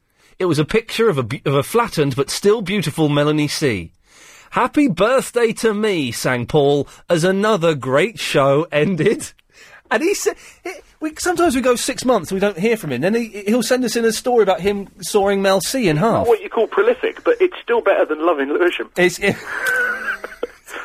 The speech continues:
Speaker 2: So
Speaker 1: You can't say that. Anyway,
Speaker 2: Well,
Speaker 1: right, yes.
Speaker 2: Well, I mean, obviously, I'm from Lewisham, so I know about what it's like to
Speaker 1: Okay.
Speaker 2: be in Loving Lewisham. Obviously, the Loving Lewisham feature on James O'Brien is great.
Speaker 1: I'm a big fan of James O'Brien.
Speaker 2: Big,
Speaker 1: Always have
Speaker 2: big,
Speaker 1: been, always will
Speaker 2: big
Speaker 1: be while he's still here.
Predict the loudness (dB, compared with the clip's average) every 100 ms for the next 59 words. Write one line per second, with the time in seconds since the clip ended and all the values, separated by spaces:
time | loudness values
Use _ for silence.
0 | 0 0 0 -4 -20 -18 -6 -4 0 0
1 | 0 0 -2 0 -4 -6 -6 -2 0 2
2 | 0 2 0 0 -2 -2 -4 -16 -10 0
3 | 2 2 2 2 0 -2 -2 0 -2 0
4 | 0 2 0 0 -8 0 2 2 2 0
5 | 0 -2 -2 -6 -6 -4 -6 -4 -6 -6
6 | -2 0 0 -2 -4 -4 -2 -2 0 0
7 | 0 0 2 0 0 0 2 0 -2 -6
8 | -6 -4 -6 -2 -2 -2 -4 -4 -4 -6
9 | -2 0 -2 -4 -2 -4 0 -2 -2 -6
10 | -6 -6 -2 0 0 0 2 4 2 0
11 | -6 -4 -4 -4 -2 -2 -2 -4 -2 -2
12 | -4